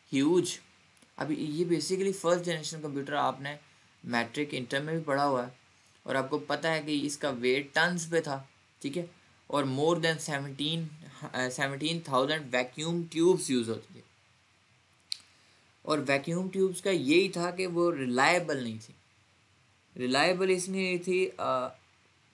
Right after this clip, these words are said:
reliable, reliability इसमें इसलिए नहीं थी क्योंकि ये vacuum tubes क्या होती थी, जब, अ, गर्म होती थी ना, तो क्या होता था, वो automatic अपने आप को जला लेती थी, ठीक है,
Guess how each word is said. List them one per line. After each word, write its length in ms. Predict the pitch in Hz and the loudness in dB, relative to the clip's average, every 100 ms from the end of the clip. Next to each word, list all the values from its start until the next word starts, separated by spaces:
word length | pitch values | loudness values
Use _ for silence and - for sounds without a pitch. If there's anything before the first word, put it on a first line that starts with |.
| _ _ _ _ _ _ - - | _ _ _ _ _ _ -20 -12
reliable, 680 | 123 127 127 143 147 151 147 | -4 0 4 2 2 2 2
reliability 920 | - 127 127 131 135 139 143 160 160 | 2 0 2 2 2 0 -2 -2 -2
इसमें 320 | 151 - 156 | -4 -6 -8
इसलिए 580 | - 151 147 147 151 151 | -4 -6 -6 -8 -4 -4
नहीं 180 | 147 151 | -4 -8
थी 280 | 156 151 170 _ - | -6 -6 -6 _ -18
क्योंकि 460 | - - 160 156 185 | -18 -6 -4 0 0
ये 420 | 180 143 147 160 | 0 0 0 2
vacuum 520 | 143 131 147 160 170 | 0 -2 -4 -6 -4
tubes 320 | 170 170 165 | -2 -2 0
क्या 120 | 170 | 0
होती 200 | 151 - | 0 -2
थी, 140 | 135 156 | -6 -2
जब, 220 | 151 147 117 - - | -2 -2 -10 -14 -14
अ, 320 | - 120 120 120 | -4 0 0 -2
गर्म 400 | 113 131 160 185 | 0 2 2 2
होती 340 | 143 131 131 | -2 -4 -6
थी 60 | 135 | -6
ना, 160 | 123 - - - - _ _ - | -8 -10 -20 -20 -20 _ _ -6
तो 140 | 147 | -2
क्या 180 | 170 165 | 2 2
होता 240 | 151 135 | 2 -2
था, 220 | 139 151 | -2 -2
वो 300 | 139 135 139 | -2 -4 -4
automatic 680 | - 139 147 131 131 151 - | -4 -4 -2 0 0 -2 -8
अपने 260 | 127 131 127 | -10 -6 -2
आप 220 | 123 120 | -2 -4
को 100 | 131 | -8
जला 360 | 120 117 117 123 | -4 2 4 4
लेती 260 | 113 - | 0 -6
थी, 240 | - - - - - - | -16 -18 -20 -20 -16 -12
ठीक 140 | 165 | -10
है, 120 | 170 | -10